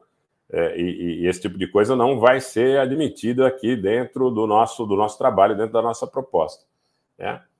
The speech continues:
Tudo que essa nova ordem mundial faz, né,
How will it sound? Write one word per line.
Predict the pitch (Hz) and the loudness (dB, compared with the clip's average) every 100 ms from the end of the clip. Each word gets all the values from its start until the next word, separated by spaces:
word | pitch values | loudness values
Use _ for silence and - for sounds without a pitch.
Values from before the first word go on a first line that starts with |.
| _ _ _ _ _ _ _ _ _ _ | _ _ _ _ _ _ _ _ _ _
Tudo | 240 320 339 254 | 0 2 2 0
que | 196 165 135 117 110 113 | 0 2 0 -2 -4 2
essa | 120 127 | 2 6
nova | 127 131 123 | 8 8 8
ordem | 120 117 | 8 6
mundial | 110 104 101 101 | 2 6 6 6
faz, | - 131 190 117 - - - | 8 8 8 6 -6 -18 -14
né, | 113 - | -12 -12